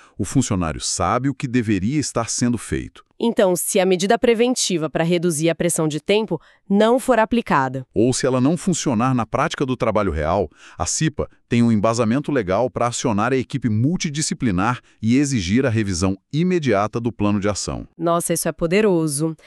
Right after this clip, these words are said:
Speaker 2: Agora, mudando um pouco o ângulo, se a gente concorda que a empresa contratante tem toda essa responsabilidade sobre os funcionários internos,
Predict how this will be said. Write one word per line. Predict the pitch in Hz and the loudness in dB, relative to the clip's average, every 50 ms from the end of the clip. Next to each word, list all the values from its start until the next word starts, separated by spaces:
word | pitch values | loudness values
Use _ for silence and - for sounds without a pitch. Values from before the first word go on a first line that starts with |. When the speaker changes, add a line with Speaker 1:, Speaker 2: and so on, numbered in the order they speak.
| - - - - _ | -20 -20 -20 -14 _
Speaker 2:
Agora, | - 226 214 247 254 262 262 254 | -4 0 2 4 4 4 4 4
mudando | 254 247 262 247 202 247 269 302 285 277 | 4 4 4 6 6 4 6 6 4 4
um | 226 180 | 2 0
pouco | - - 196 185 - - 170 170 | 0 0 0 0 0 0 0 2
o | 185 | 4
ângulo, | 196 190 180 165 151 147 151 143 143 139 143 - - - - _ _ | 4 4 2 2 0 0 -2 -2 -4 -6 -8 -12 -20 -20 -20 _ _
se | - - 294 | -4 0 2
a | 320 330 | 2 4
gente | 262 277 254 240 - - | 4 4 2 2 0 2
concorda | - 269 320 349 - - 262 208 180 165 160 147 160 156 | 2 4 4 4 2 4 4 4 6 4 2 0 -2 -4
que | - - - 180 | -4 -4 -2 0
a | 165 | 0
empresa | 165 165 160 - - 185 190 214 240 233 285 277 | 2 0 -2 0 2 4 4 4 4 2 0 0
contratante | - 254 254 - 262 254 247 - - 185 165 151 147 - - - 139 - _ _ _ _ _ | 2 0 0 0 -4 -6 -6 -4 -2 0 0 0 0 -2 -4 -6 -8 -10 _ _ _ _ _
tem | _ 190 185 190 - - - | _ -2 0 0 -2 0 2
toda | 220 214 254 277 240 240 | 4 4 4 4 2 0
essa | 220 - - 185 | -2 -2 -4 -6
responsabilidade | 165 143 151 196 214 269 277 - - 233 208 190 - 180 156 156 147 151 139 156 160 185 208 180 185 | -8 -4 0 2 2 2 2 0 -2 -4 -4 -2 -4 -4 -4 -2 -4 -2 0 2 2 2 2 0 -2
sobre | - - 180 156 147 | -2 -2 -2 -4 -2
os | 160 - | -4 -4
funcionários | - 170 156 - 170 156 147 147 147 135 | -4 -4 -6 -4 -4 -4 -2 -4 -4 -4
internos, | 143 139 135 - 180 185 185 180 156 151 143 139 - | -6 -6 -2 0 2 2 2 2 0 -2 -4 -6 -8